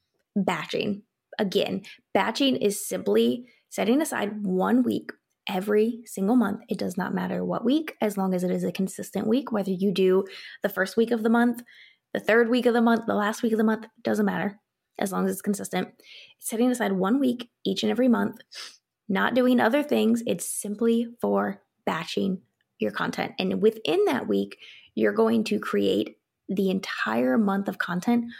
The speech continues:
for the next month. So as we're recording this, it is the last week in April. I am in the middle of my own batch week, and I am creating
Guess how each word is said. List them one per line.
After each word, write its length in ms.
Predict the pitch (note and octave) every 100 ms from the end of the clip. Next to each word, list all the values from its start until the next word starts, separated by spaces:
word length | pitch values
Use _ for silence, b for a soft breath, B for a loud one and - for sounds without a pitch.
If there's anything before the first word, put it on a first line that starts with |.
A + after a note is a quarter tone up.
| B
for 160 | - G#3
the 120 | F#3+
next 580 | G3 F#3+ F#3 F3+ - -
month. 340 | G#3 F#3 G#3+ -
So 260 | A3 G#3 -
as 260 | F#3+ F#3
we're 100 | G3+
recording 460 | G#3 G#3 F#3+ F#3 F#3
this, 420 | G3 B3+ - - b b b b
it 220 | G#3 F#3+ -
is 360 | F#2 - F#3+
the 180 | G3 F#3+
last 400 | F#3+ F#3 - -
week 120 | A3
in 100 | A3+
April. 440 | G#3+ G3 G3+ C4 C4 B B B B -
I 140 | G3+
am 280 | G#3 G3+ -
in 140 | F#3+ G3+
the 40 |
middle 180 | G3 G#3
of 100 | F#3
my 160 | F#3
own 160 | F#3 G#3+
batch 260 | G#3+ A3+ -
week, 240 | C4+ C4
and 120 | -
I 100 | G#3
am 140 | G3 G3
creating 340 | - G3 F#3+